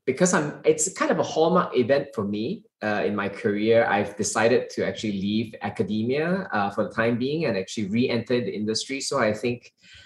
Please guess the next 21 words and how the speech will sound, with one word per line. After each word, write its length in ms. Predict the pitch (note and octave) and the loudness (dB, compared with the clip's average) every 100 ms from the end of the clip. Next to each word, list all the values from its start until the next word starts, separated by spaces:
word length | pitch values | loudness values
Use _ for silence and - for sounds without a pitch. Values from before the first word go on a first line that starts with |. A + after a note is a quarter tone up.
| _ _ _ - | _ _ _ 2
uh, 460 | A2+ F3+ G2+ - - | 4 6 4 0 2
in 180 | - B2+ | 2 6
the 220 | B2+ - | 4 4
<laughs> 260 | - A2+ - | 2 2 4
grandest 480 | F3 F3 D#3+ - D3+ | 4 6 6 4 6
way 220 | D3 D3+ | 6 6
possible, 340 | C3+ C3 C3+ | 4 2 4
I'm 180 | C#3 A2 | 4 4
putting 240 | C3 C#3 D3 | 0 0 0
up 100 | G#2 | 0
a 80 | G#2+ | -2
solo 380 | - B2 C#3 | 2 4 6
exhibition 720 | C#3 A#2 B2 A2+ A2 - C#3+ E3+ - - - | 4 2 0 0 -2 0 -2 -2 -12 -14 -4
to 80 | G2 | 0
give 200 | C3+ C3 | 2 4
a 60 | |
nod 580 | A2 A2+ B2 D#3 - - | 4 6 6 6 4 -4
to 120 | - | -6
my 320 | A#2+ G#2 G2 F#2+ | -2 0 0 0
childhood 500 | A2+ A#2 A#2+ B2+ - | 4 4 6 2 2
fantasy, 640 | A2 A2 A2+ D#3 G3 C#4 | -2 -2 -2 -2 -2 -2